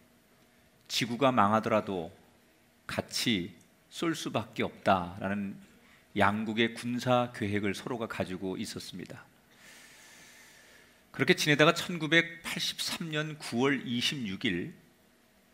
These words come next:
소련의 핵 전쟁 관제 센터에 갑자기 비상 경보가 울리기 시작합니다.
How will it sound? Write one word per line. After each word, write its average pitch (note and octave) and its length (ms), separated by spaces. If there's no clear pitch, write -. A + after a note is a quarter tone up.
소련의 D3 840
핵 - 420
전쟁 B2+ 840
관제 A2 380
센터에 A2 800
갑자기 A2+ 680
비상 C3 540
경보가 G#2+ 600
울리기 G#2 400
시작합니다. - 680